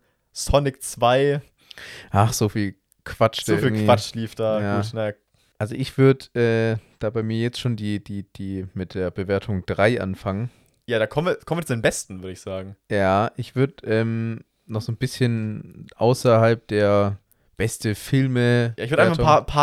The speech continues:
Speaker 1: paar Empfehlungen raushauen.
Speaker 2: Nee, ich würd einmal noch
Speaker 1: Die
Speaker 2: ganz
Speaker 1: einfach,
Speaker 2: kurz
Speaker 1: die vor dem, die vor den, also die vor meinen besten Film, die vor meinen besten Filmen sind.
Speaker 2: Ja.
Speaker 1: Weil ich hab, ich hab dreizehn in der Liste, aber da kommen natürlich was schon, schon ein paar Sachen davor, wo ich auch empfehlen würde.
Speaker 2: Ja.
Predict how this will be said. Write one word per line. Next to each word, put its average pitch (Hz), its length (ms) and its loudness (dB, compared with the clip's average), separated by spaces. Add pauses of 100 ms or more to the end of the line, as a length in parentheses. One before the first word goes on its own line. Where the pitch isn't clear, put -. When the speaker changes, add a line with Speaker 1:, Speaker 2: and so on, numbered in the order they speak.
(140)
Speaker 1:
paar - 100 -12
Empfehlungen 131 400 -2
raushauen. 110 600 -2 (400)
Speaker 2:
Nee, 113 180 0
ich 117 140 -4
würd 139 200 0
einmal 135 200 4
noch 123 100 4
Speaker 1:
Die 147 60 2
Speaker 2:
ganz 127 120 6
Speaker 1:
einfach, 147 180 6
Speaker 2:
kurz - 200 -10
Speaker 1:
die 139 100 -4
vor 175 320 0
dem, 151 300 -4
die 139 120 -8
vor 147 320 -4
den, 113 400 -8
also 117 200 -6
die 120 140 -12
vor - 260 -6
meinen 110 200 -4
besten - 340 -8
Film, - 260 -18 (420)
die - 60 -18
vor 117 160 -12
meinen 110 140 -10
besten 123 300 -14
Filmen 127 460 -18 (300)
sind. 117 320 -16 (160)
Speaker 2:
Ja. 101 120 -2
Speaker 1:
Weil 95 60 2
ich 98 60 0
hab, 139 200 2
ich 127 120 -10
hab 135 120 -6
dreizehn 131 460 -2
in 123 40 -10
der 131 100 -6
Liste, 147 420 -8
aber 123 140 -4
da 120 80 -4
kommen - 180 -10
natürlich 127 240 -8
was - 220 -10
schon, 127 400 -10
schon 120 260 -10
ein 127 60 -18
paar 110 260 -4
Sachen 117 260 -8
davor, 110 300 -8
wo 113 40 -10
ich 107 100 -14
auch - 120 -8
empfehlen 104 380 -12
würde. 110 240 -8 (380)
Speaker 2:
Ja. 101 320 -4